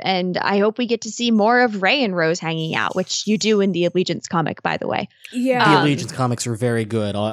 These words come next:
Speaker 3: highly recommended.
Speaker 2: Yeah.
Speaker 1: Did you read today's yet,
Speaker 3: I
Speaker 1: Brian?
Speaker 3: did.
Speaker 2: <laughs>
Speaker 1: Yeah.
Speaker 3: That was the
Speaker 2: I
Speaker 3: last issue if you'd like to read them all, Nancy.
Speaker 2: Oh, okay.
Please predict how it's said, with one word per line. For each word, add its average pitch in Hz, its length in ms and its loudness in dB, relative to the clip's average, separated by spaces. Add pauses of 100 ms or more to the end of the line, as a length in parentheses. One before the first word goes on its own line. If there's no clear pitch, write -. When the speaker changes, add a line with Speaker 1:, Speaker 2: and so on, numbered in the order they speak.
Speaker 3:
highly 113 340 0
recommended. 110 680 -4 (720)
Speaker 2:
Yeah. 240 320 0
Speaker 1:
Did 196 140 2
you 196 100 4
read 185 180 2
today's 165 400 0
yet, 185 260 2
Speaker 3:
I 190 80 0
Speaker 1:
Brian? 196 300 2
Speaker 3:
did. 247 1040 -2
Speaker 2:
<laughs> - 20 -20
Speaker 1:
Yeah. 165 1200 2 (100)
Speaker 3:
That 170 120 2
was - 100 2
the 160 60 2
Speaker 2:
I 147 40 2
Speaker 3:
last 139 280 0
issue 123 240 -2
if 110 100 -6
you'd 113 120 -4
like 113 160 -4
to 110 80 -10
read 110 160 -6
them 92 120 -12
all, 92 140 -10
Nancy. 98 320 -8
Speaker 2:
Oh, 359 180 4
okay. 339 220 -12